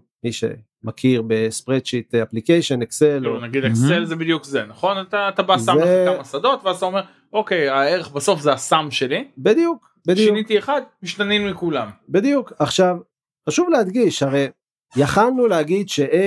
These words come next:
Speaker 1: זה איזשהו אובייקט שחושף לי איבנט בצורה כזאת או אחרת, אני יכול להיצמד אליו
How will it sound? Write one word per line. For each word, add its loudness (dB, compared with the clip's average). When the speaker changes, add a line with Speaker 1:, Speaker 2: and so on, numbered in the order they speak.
Speaker 1:
זה -2
איזשהו -2
אובייקט 0
שחושף -2
לי 4
איבנט 0
בצורה -2
כזאת -2
או -2
אחרת, 0
אני -6
יכול -2
להיצמד -2
אליו 0